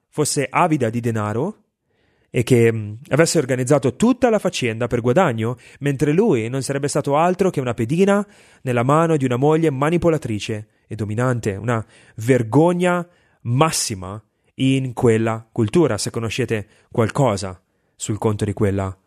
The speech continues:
cultura. In uno scritto del dodicesimo secolo, chiamato La leggendaria Aura, si racconta che Giuda, da bambino, fu gettato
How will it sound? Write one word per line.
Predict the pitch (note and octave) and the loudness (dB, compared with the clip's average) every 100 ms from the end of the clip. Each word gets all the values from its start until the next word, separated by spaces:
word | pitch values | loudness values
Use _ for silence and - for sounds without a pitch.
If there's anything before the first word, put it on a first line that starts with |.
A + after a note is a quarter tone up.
| _ | _
cultura. | - G2 - C3+ F#2+ - _ _ _ _ _ _ _ _ _ _ _ _ _ _ _ _ _ _ _ _ _ _ _ _ _ _ - | -2 2 6 4 4 -6 _ _ _ _ _ _ _ _ _ _ _ _ _ _ _ _ _ _ _ _ _ _ _ _ _ _ -4
In | C3 | 2
uno | B2 A#2+ | 4 4
scritto | - C#3+ C#3 F3 | 6 4 6 4
del | C3+ A#2+ A2+ | 4 2 2
dodicesimo | A2 A#2 A2+ D3 B2+ A2+ | 0 -2 2 2 2 2
secolo, | D3+ D3 C#3+ D3 F#3 G#3+ _ - - _ | 2 4 4 4 2 -2 _ -20 -20 _
chiamato | - B2 B2+ C3 A#2 | -8 -2 2 4 4
La | A#2 | 4
leggendaria | B2+ B2 C3+ B2 C#3+ C3+ A#2+ | 2 4 2 4 4 2 0
Aura, | A2+ C#3 B2 G#2+ E3 - _ _ _ - | 2 2 2 0 -2 -4 _ _ _ -14
si | - G3 | 0 0
racconta | G3 C#4 G3 F3 | 4 2 4 0
che | E3+ | 2
Giuda, | E3+ D#3+ A3 B2+ D3 A3+ _ _ | 0 2 2 2 0 -2 _ _
da | B2 | -6
bambino, | B2 C#3+ A#2 A2+ F3 | 0 0 0 2 0
fu | - B2+ | 2 -2
gettato | B2+ D3+ - F3 F3+ F#3 F3+ | 2 0 2 2 2 2 0